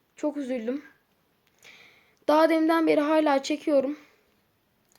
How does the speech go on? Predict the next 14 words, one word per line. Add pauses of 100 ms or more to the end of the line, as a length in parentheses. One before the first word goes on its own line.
(1080)
İnşallah
bu
olur
diyerekten
başlıyoruz
videomuza. (960)
Evet
arkadaşlar,
bugün
sizlerle
beraber
Shelly'nin
videosunu
çekeceğiz.